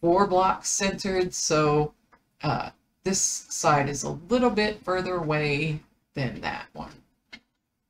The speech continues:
Uh, so I was able to get <laughs> a powered rail in here, uh, but I can't get it anywhere else. <laughs> So, so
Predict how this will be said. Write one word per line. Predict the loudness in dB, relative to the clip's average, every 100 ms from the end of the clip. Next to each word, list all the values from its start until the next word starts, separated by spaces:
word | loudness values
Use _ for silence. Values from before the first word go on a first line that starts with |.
| _ _ _ -20 -16 -8
Uh, | -6 -6
so | 2 6 6
I | 6 4
was | 2 0
able | 0 0 0
to | 0 -2
get | 2 4 2 0 -16
<laughs> | -10 2
a | 4 4 0
powered | 6 8 8 4
rail | 4 6 6 4
in | 2 0
here, | 0 2 4 2 0 -4 _ -20 -20 -20 _ _ _ _ _ _ _ _
uh, | -20 -16 -10
but | -2 0 0 -2
I | -12
can't | -4 2 4 2 -4
get | -2 0 2
it | 0 -4 -8 -10 _ _ _ _ _ _ _ _ -20
anywhere | -12 -6 -4 -2
else. | 0 0 -2 -6 -6 -6 -10 _ _ -20 -20 _ _ _ _ _ _ _ _ -18 -18 _ _ _ _ _
<laughs> | -2 6 10 10
So, | 8 4 2 2
so | -2 -4